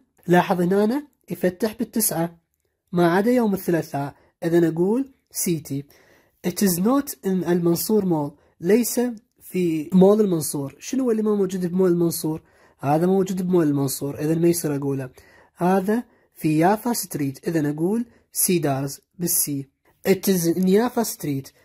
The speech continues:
موجود في شارع حيفا. يا هو اللي موجود في شارع حيفا؟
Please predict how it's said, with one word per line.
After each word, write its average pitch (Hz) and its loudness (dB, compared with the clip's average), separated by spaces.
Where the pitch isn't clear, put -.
موجود 180 2
في 170 -4
شارع 233 0
حيفا. 156 0
يا 202 2
هو 240 2
اللي 226 0
موجود 214 0
في 196 -6
شارع 185 -2
حيفا؟ 175 -8